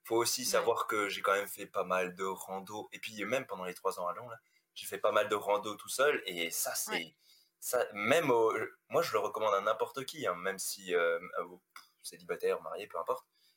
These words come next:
Speaker 1: euh, faire une rando
Speaker 2: Mhm.
Speaker 1: seul, euh, genre face, tout seul face à la
Speaker 2: <laughs>
Speaker 1: nature, c'est vraiment une expérience que je recommande absolument au moins une fois <laughs> dans,
Speaker 2: Mhm.
Speaker 1: dans la vie, quoi. C'est
Speaker 2: Ouais.
Speaker 1: vraiment trop ouf. C'est, c'est vraiment des sensations qu'on n'a pas quand on est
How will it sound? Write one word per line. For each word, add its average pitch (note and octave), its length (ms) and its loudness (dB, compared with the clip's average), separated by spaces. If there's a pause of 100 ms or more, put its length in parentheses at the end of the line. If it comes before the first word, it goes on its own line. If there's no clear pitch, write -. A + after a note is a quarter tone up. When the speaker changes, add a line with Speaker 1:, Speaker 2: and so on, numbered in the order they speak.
(160)
Speaker 1:
euh, F2 180 4
faire C3 260 2
une G#2 100 -2
rando F#2+ 320 0
Speaker 2:
Mhm. - 0 -
Speaker 1:
seul, B2+ 420 4
euh, F2 240 2
genre F2+ 320 -4
face, - 360 -2 (280)
tout - 120 -14
seul B2 200 -4
face A2+ 240 2
à G2 40 2
la F#2 80 0
Speaker 2:
<laughs> - 0 -
Speaker 1:
nature, F2 300 0
c'est G2 120 -2
vraiment G2+ 260 4
une G#2+ 140 -4
expérience G2+ 440 -4
que F#2+ 100 -8
je - 100 -4
recommande G2 400 -6 (280)
absolument A2+ 600 2
au C3 80 -2
moins A#2+ 220 2
une D3 140 -4
fois D3 460 2
<laughs> - 320 -10
dans, D3 160 2 (160)
Speaker 2:
Mhm. G#2 260 -10
Speaker 1:
dans A2+ 120 4
la A#2 120 4
vie, G2+ 220 -8
quoi. F2+ 140 2
C'est - 180 -8
Speaker 2:
Ouais. - 0 -
Speaker 1:
vraiment G2+ 320 -4
trop G2 200 -10
ouf. - 140 -12 (480)
C'est, F#2 480 0
c'est F2+ 260 0
vraiment G#2+ 400 2
des F#2+ 120 -2
sensations - 800 -2 (140)
qu'on F#2+ 160 -8
n'a F2+ 160 -2
pas C3+ 160 -2
quand - 220 -14
on F#2 100 -10
est F#2 140 0